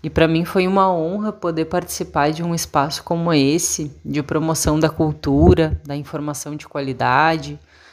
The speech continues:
de reflexões, de resistência, de poesia, de arte, de música.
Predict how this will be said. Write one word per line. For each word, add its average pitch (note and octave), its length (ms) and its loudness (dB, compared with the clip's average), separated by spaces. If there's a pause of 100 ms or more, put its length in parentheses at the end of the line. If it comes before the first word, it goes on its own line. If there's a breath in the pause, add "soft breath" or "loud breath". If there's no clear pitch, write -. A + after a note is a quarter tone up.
(140 soft breath)
de D3 80 -12
reflexões, D3 1040 0
de D3 80 -2
resistência, D3 920 -2
de C3+ 100 -10
poesia, D3 680 0
de C#3 120 -4
arte, D#3 440 2
de D3 80 -14
música. D#3 680 -6